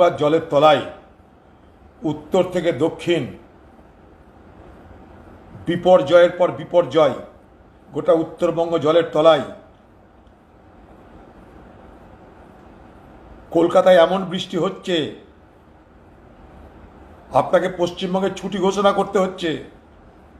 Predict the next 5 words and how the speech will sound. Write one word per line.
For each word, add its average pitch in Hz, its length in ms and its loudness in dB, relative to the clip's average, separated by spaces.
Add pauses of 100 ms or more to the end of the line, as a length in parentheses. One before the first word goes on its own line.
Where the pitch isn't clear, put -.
(1600)
আর 147 60 2 (160)
তার 175 240 4
মধ্যে 196 320 2 (1500)
আপনি 147 260 -2 (200)
কার্নিভাল 190 460 4